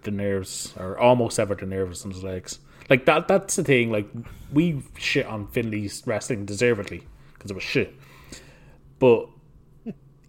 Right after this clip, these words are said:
you gotta give the man credit. Like, he did, li-, like,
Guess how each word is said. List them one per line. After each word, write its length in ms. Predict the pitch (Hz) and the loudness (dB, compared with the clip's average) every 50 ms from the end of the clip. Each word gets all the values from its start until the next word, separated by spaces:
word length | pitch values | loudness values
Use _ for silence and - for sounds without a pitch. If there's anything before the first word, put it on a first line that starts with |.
| - - | -8 0
you 100 | 160 147 | 0 4
gotta 260 | 131 - 165 170 180 | 8 10 10 10 10
give 140 | 165 170 147 | 10 8 6
the 60 | 143 | 6
man 160 | 139 127 117 | 4 2 4
credit. 240 | 135 131 131 117 110 107 | 6 6 6 6 4 2
Like, 140 | 113 113 - | 0 -2 0
he 220 | - - 131 127 | 0 0 0 2
did, 320 | 120 127 135 139 135 123 | 4 6 6 6 6 4
li-, 280 | 127 123 120 123 - 127 | 0 0 0 -2 -4 -2
like, 200 | 120 110 107 101 | 0 0 0 -2